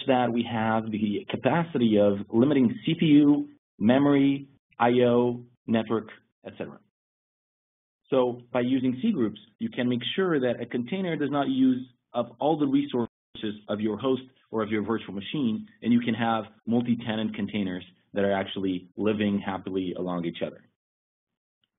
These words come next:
And finally, I wanted to mention capabilities. Capabilities is a way where the root user in a Unix system usually is the all-powerful user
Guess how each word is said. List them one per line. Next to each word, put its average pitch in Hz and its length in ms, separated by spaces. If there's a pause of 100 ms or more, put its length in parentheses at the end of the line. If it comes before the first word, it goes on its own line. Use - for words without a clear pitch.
(1040)
And 147 160
finally, 190 420
I 139 80
wanted 151 280
to 135 60
mention 139 380
capabilities. 117 540 (960)
Capabilities 196 600
is 175 140
a 160 40
way 131 640
where 110 520 (120)
the 123 140
root 190 360
user 127 600
in 117 120
a 117 40
Unix 120 400
system 104 400 (140)
usually 139 420
is 117 180
the 107 140
all-powerful 104 600
user 120 440